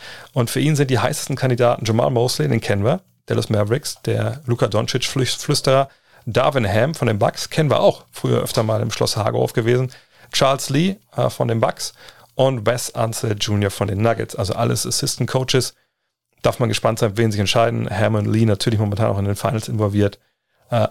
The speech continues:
Unseld wäre natürlich eine schöne Geschichte. Wens-, äh, Wes Unseld Senior, damals Superstar gewesen, äh, bei den, ähm, Wizards, äh,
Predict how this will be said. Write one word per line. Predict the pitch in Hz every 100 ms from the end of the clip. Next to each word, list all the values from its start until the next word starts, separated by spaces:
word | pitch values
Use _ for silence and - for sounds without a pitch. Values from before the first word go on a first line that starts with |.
| -
Unseld | 127 139 143 107
wäre | 110
natürlich | 110 - 110 104 -
eine | 123 107
schöne | 104 123 110
Geschichte. | 104 - 117 - 107 107 - _ _ _ -
Wens-, | 110 107 113 -
äh, | 123 -
Wes | 123 -
Unseld | 110 110 113 101
Senior, | - 143 117 110 - _ _ _ _
damals | 110 98 101 -
Superstar | 127 110 - 104 101
gewesen, | 98 98 95 95
äh, | 123 101 101 101
bei | 104 98
den, | 104 101 104 -
ähm, | 104 95 101 113 110
Wizards, | 95 92 92
äh, | -